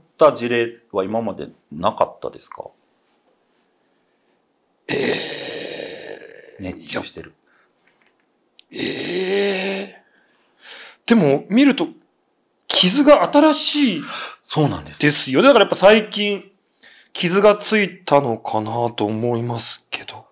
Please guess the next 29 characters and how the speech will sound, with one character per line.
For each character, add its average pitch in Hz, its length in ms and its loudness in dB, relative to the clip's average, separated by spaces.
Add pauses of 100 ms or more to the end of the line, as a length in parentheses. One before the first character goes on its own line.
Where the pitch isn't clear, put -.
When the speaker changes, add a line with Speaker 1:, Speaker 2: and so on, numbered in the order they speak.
Speaker 1:
は 92 440 0 (1500)
い。 233 40 6
Speaker 2:
え、 - 20 2
こ 233 120 4
れ 180 80 4
も 185 80 4
ち 214 120 0
ろ 240 180 8
ん、 131 220 -6 (180)
宗 208 220 4
さ 226 160 6
ん 285 120 -2
が、 311 380 6
Speaker 1:
は - 340 2 (300)
い。 - 60 -2
Speaker 2:
寝 151 60 6
ぼ 175 100 6
け 170 120 4
て 170 100 4
や 131 100 8
っ - 100 -4
て 165 80 2
し - 140 0
ま 156 100 6
っ 156 120 -2
た 170 100 2
と 147 160 2
か 143 140 6
っ - 220 -14